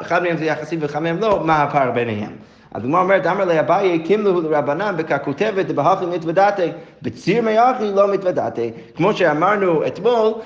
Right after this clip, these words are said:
שחכמים יודעים ש-, לא משנה מה, לא משנה כמה גדול הבן אדם, ברגע שהוא אוכל כותבת הגסה, אז זה מיישב את דעתו. ומה שחשוב לעניין אכילה ביום כיפור זה יישוב הדעת. ולכן אם בן אדם אוכל כמות אוכל, אה, של כותבת, אה,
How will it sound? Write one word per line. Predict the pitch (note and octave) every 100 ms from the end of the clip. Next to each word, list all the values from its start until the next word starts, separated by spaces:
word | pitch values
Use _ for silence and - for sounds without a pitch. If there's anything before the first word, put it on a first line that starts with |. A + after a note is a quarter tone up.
| -
שחכמים | - - - F3 A#3+
יודעים | A#3 B3 C#4+ C4+ -
ש-, | - D#3+ - - - - -
לא | F#3
משנה | B3 A#3+ G#3+ G#3
מה, | A3 A3 - C#3
לא | G#3
משנה | G3+ F#3+ F#3 D#3 C3
כמה | F#3+ F#3
גדול | D3+ D#3+ F#3+
הבן | F3
אדם, | E3+ G3+ A3 F#3
ברגע | F#3 F#3
שהוא | - E3+ C3
אוכל | - G3 F#3+ F3+
כותבת | C#3 F#3+ F3+
הגסה, | F3 F3+ F#3 A#3+ A3+ G#3 - -
אז | G#3 G#3 D#3+
זה | E3
מיישב | D#3 D3 E3 D#3
את | B2
דעתו. | B2 A#2+ A#2+ A2+
ומה | C3 F3+
שחשוב | - D3 E3 G3 C#3+ - -
לעניין | C3 D#3+ F#3
אכילה | F3 F3 F#3
ביום | F3+ F#3
כיפור | F#3 A3 A3+
זה | E3
יישוב | - D#3 E3+ E3 C#3
הדעת. | A2+ A2+ -
ולכן | G#2+ C3 F#3+ E3+
אם |
בן | C#3+ C3
אדם | F3+ E3+
אוכל | C3 F3+ - - - - -
כמות | - A#2 F#3 E3+ D#3
אוכל, | F3 D#3+ C3 - - -
אה, | A#2+
של | A2 C3+
כותבת, | B2 A#2 F3 F3 A#2+ - - -
אה, | B2 A2+